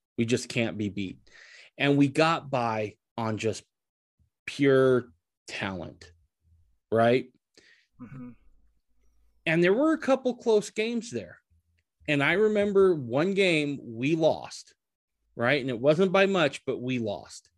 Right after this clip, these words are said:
Speaker 1: And we were in the locker room. I remember the coach came in. He's like, "I am so glad this happened now before playoffs." He's like,
Speaker 2: <laughs>
Speaker 1: "Because you guys have been skating along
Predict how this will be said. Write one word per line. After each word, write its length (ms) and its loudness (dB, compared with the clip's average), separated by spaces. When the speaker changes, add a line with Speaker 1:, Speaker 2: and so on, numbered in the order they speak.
Speaker 1:
And 120 -2
we 120 4
were 160 4
in 100 4
the 60 4
locker 420 2
room. 180 0
I 60 -2
remember 380 -4
the 80 -4
coach 380 -4
came 260 -4
in. 120 -2
He's 200 -6
like, 300 -10
"I 120 -2
am 120 -2
so 280 0
glad 320 0
this 160 -10
happened 360 -8
now 180 -8
before 340 -10
playoffs." 560 -14
He's 220 -2
like, 220 2
Speaker 2:
<laughs> 260 -16
Speaker 1:
"Because 420 2
you 220 -2
guys 400 2
have 180 -2
been 140 -8
skating 520 0
along 520 0